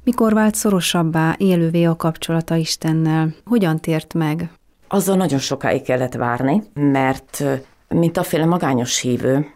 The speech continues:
Speaker 2: én nagyon sok mindent összeegyeztethetőnek véltem a hittel, amikre nem láttam rá.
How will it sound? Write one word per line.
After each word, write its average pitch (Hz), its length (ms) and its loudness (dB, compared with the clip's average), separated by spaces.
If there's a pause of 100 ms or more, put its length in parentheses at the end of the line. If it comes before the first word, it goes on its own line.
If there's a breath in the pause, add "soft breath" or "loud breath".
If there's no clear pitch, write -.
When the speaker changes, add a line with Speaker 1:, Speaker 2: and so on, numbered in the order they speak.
(220)
Speaker 2:
én 151 140 2
nagyon 151 240 2
sok - 200 -8
mindent 139 300 -2
összeegyeztethetőnek - 1300 -4
véltem - 460 -4
a 151 180 -2 (180)
hittel, 170 440 -2
amikre 165 540 -2
nem 143 160 -2
láttam 131 380 -4
rá. 113 300 -6